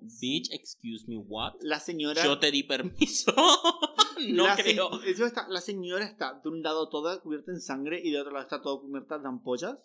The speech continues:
Speaker 1: Ajá.
Speaker 2: Y es como, uno de esos maquillajes se lo, se lo hizo únicamente para que aparezca en ese segundo de película.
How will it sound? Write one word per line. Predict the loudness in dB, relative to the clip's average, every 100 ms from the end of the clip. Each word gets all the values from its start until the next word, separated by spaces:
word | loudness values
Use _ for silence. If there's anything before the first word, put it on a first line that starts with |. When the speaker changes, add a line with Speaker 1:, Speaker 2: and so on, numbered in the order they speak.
| _ -10
Speaker 1:
Ajá. | -8 -8 -8 -8 -8
Speaker 2:
Y | -10
es | -8
como, | -2 -2 0 -2 -4 _ _ _ _ _ _ _ _ _
uno | -4 -4 -2
de | -4
esos | -4
maquillajes | -6 -6 -2 -2 -2 -4 -8 -8 _
se | -12 -4 0
lo, | 2 0 -4 -8
se | -8 0
lo | 0
hizo | 0 -4 -6 -2
únicamente | 0 0 -2 -4 -6 -8 -8
para | -6 -6
que | -6
aparezca | -6 -6 -6 -6 -6 _ _ -10
en | -8 -6
ese | -6 -8 -12
segundo | -10 -10 -8 -8 -4 -2
de | -2
película. | -4 -6 -8 -12